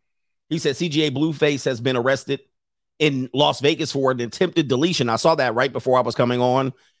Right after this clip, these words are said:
I didn't have a chance to, uh, figure it out, but yes, I guess he, they're claiming he has a warrant for an attempted deletion in Las Vegas. I don't know if it's in Las Vegas, but they said he had a warrant. Crazy stuff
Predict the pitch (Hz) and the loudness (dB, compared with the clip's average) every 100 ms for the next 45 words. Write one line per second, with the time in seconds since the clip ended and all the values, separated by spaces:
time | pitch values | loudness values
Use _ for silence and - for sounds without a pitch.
0 | _ 131 135 123 123 113 127 110 104 117 | _ -2 -2 -2 -4 -4 -4 -6 -6 -2
1 | 110 107 101 92 - 101 95 120 104 107 | -2 -2 -4 -6 -4 -4 -2 -4 -2 -2
2 | 107 127 117 110 139 - 95 101 113 - | 0 0 -2 -2 -2 -2 -6 -4 -6 -6
3 | 123 110 - _ _ _ 113 104 135 131 | -8 -10 -12 _ _ _ -8 -4 -4 -4
4 | 143 131 127 127 120 156 147 135 - _ | -2 -2 0 -2 0 0 0 -4 -10 _
5 | _ _ _ _ _ _ _ 131 123 120 | _ _ _ _ _ _ _ 0 2 0
6 | 139 139 151 147 131 123 147 180 120 104 | 0 -2 -4 -6 -4 -2 -2 -2 -4 -4
7 | 117 - 131 135 123 131 113 127 185 101 | -8 -10 -6 0 0 0 0 -2 -2 -6
8 | - 131 156 147 139 135 127 127 120 117 | -4 -2 0 0 -2 -2 -4 -4 -4 -2
9 | 131 135 92 104 104 117 120 117 107 98 | -2 -4 -6 -10 -8 -6 -4 -2 -4 -4
10 | 110 120 95 98 - _ _ _ _ - | -6 -6 -8 -12 -18 _ _ _ _ -2
11 | 151 120 117 - 131 113 - | -2 -2 -8 -2 0 0 -6